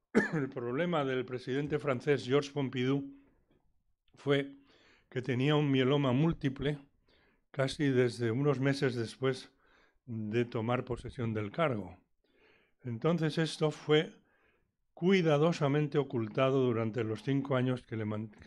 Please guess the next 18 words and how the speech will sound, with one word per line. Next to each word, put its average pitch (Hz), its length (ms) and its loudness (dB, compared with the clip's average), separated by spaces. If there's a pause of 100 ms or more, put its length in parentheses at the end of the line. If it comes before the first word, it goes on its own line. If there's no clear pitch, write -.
(120)
que 127 100 -6
le 113 120 -6
quedó 113 200 -2
en 117 100 0
el 113 120 -2
poder. 98 380 -12 (680)
De 117 140 -4
forma 151 520 2 (480)
que 127 440 -2
el 123 160 -4
que 131 120 -2
gobernó 127 400 2
Francia 139 460 -2
realmente 113 440 -2
en 110 80 -2
esos 120 280 -8
años 123 420 -6 (360)
fue 123 480 -2